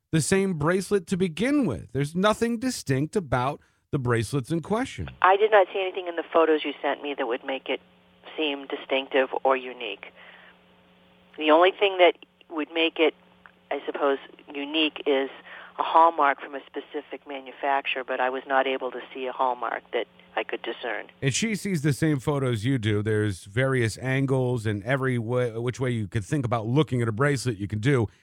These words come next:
Speaker 1: at Millionaire Murder. But the big question is, what if you wanted to find this same exact bracelet, this Cuban link or Curb link bracelet? Would you be able to, with ease, just go right now around your neighborhood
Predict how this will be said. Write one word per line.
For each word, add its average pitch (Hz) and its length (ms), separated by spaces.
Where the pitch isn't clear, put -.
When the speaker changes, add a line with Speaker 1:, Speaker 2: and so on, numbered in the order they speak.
Speaker 1:
at 113 160
Millionaire 127 460
Murder. 123 400
But - 80
the 226 60
big 285 140
question 220 400
is, 143 380
what 311 180
if 403 120
you 320 100
wanted 160 320
to 123 100
find 110 760
this 135 200
same 139 400
exact 107 760
bracelet, 104 560
this 98 140
Cuban 160 380
link 131 260
or 104 40
Curb 123 400
link 107 380
bracelet? 107 560
Would 165 220
you 285 160
be 285 220
able 226 340
to, 202 280
with 165 260
ease, 160 300
just 127 320
go 131 580
right 117 260
now 117 380
around 185 320
your 180 120
neighborhood 147 580